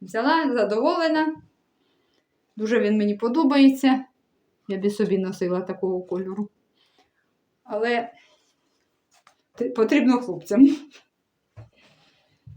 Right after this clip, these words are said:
І також я взяла отакий меринос. Це такий малиновий колір, глибокий, він висвітляється.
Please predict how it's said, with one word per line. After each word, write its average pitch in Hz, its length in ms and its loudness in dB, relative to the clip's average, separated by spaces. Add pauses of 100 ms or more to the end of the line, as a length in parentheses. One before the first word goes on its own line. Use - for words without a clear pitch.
(1400)
І 302 80 -8
також 381 420 0
я 320 180 4
взяла 285 380 4
отакий 262 360 2
меринос. 233 680 -2 (1900)
Це 339 140 -4
такий 277 340 2
малиновий 233 720 4
колір, 311 580 0 (340)
глибокий, 240 680 -4
він 220 200 -6
висвітляється. 254 1000 -4